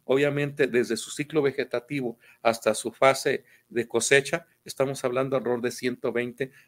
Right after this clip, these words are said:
a ciento cuarenta días desde la germinación hasta la cosecha, dependiendo también de las variedades. Hay obviamente algunos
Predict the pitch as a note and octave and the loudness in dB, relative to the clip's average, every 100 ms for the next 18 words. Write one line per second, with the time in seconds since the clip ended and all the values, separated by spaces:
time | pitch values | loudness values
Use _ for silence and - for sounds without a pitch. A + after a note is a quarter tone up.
0 | - G#2+ - B2+ B2+ C3+ A#2 A2+ B2+ - | -8 -4 0 -2 -2 -2 2 2 0 -2
1 | A#2 B2+ D#3 D#3 - - _ A#2+ A2+ A#2 | -2 0 -4 -6 -16 -20 _ 2 4 4
2 | A2 A2+ A2 A2+ G#2+ - C3 C3+ - A#2+ | 2 0 0 0 0 4 2 2 -4 -2
3 | A2+ G#2+ - - D#3 D#3 F3 - - _ | 0 0 -2 -2 -2 -2 -4 -6 -20 _
4 | B2+ B2+ B2 A#2+ C#3+ D3 C#3+ B2+ A#2+ B2+ | 2 2 -2 2 2 0 0 -2 -2 -2
5 | D#3 - - A#2+ C3 C#3 - - _ - | -4 -2 0 2 2 0 -8 -18 _ 4
6 | B2 B2+ C3 A#2+ G2 E2+ E2+ - _ _ | 8 8 6 8 6 6 0 -8 _ _
7 | _ _ _ _ _ - _ _ _ _ | _ _ _ _ _ -20 _ _ _ _
8 | _ C3 D#3+ D#3+ - _ C#3+ C#3+ C#3+ C#3 | _ 6 6 4 -6 _ 4 6 6 4
9 | C#3 D3+ C3 A2 C3+ C#3 C3 | 2 6 6 6 0 -2 -4